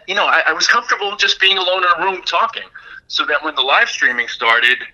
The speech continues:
uh, that wasn't so much of as-, of an adjustment. Um, and in fact, it was kind of fun and cathartic.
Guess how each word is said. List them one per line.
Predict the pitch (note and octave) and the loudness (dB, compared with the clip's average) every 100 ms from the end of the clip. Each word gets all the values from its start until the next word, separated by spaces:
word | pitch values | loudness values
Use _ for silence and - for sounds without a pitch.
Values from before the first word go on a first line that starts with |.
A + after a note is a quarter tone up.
| _ _ - - - | _ _ -20 -20 0
uh, | A#2 A2+ A#2 | 2 4 2
that | C3+ D3 - | 2 2 2
wasn't | E3 E3+ C#3 | -4 -6 -6
so | - C#3 | -2 -2
much | C#3 C3+ - - - B2+ | 0 -2 -2 -4 -4 -4
of | A#2+ | -4
as-, | A#2 B2+ - _ _ | -4 -10 -12 _ _
of | B2 B2 | -4 -4
an | - | -8
adjustment. | A2 C#3+ E3 - G#2 - - - - _ | -2 0 2 0 -2 -8 -16 -20 -20 _
Um, | A2+ A2 A2 | -2 0 2
and | B2 | 0
in | B2 | -2
fact, | - F3 G3+ - | -2 0 0 -2
it | C3 | -6
was | - | -4
kind | - C#3 | 0 0
of | B2+ | 0
fun | - C#3+ C3+ | -2 0 0
and | A#2+ | -6
cathartic. | - - C3 D3+ A#2+ A2+ | -10 -4 0 2 0 -2